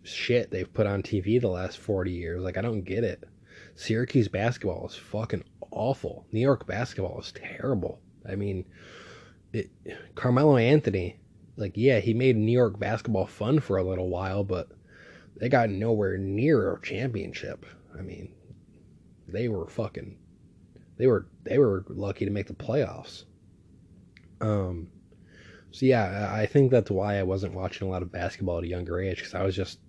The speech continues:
all I had was Knick basketball, and I was like, "This is unwatchable. Fucking can't do it." Amar'e Stoudemire, all right. Carmelo Anthony, okay. He can't guard a bar stool, all right. Um,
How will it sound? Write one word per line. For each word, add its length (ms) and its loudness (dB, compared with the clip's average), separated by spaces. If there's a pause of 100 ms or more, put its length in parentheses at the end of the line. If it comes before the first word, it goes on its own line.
(180)
all 160 2
I 60 0
had 180 0
was 180 -4
Knick 240 -4
basketball, 760 -6
and 80 -10
I 40 -6
was 100 -6
like, 100 -8
"This 200 -6
is 140 -10 (340)
unwatchable. 720 -4 (920)
Fucking 520 -4
can't 300 -4
do 140 -4
it." 160 -6 (880)
Amar'e 340 2
Stoudemire, 800 0 (120)
all 200 -6
right. 360 -2 (640)
Carmelo 260 0
Anthony, 580 -2 (340)
okay. 440 -4
He 80 -2
can't 260 -2
guard 220 0
a 60 -2
bar 280 0
stool, 420 -6 (400)
all 80 -10
right. 300 -6 (960)
Um, 540 -6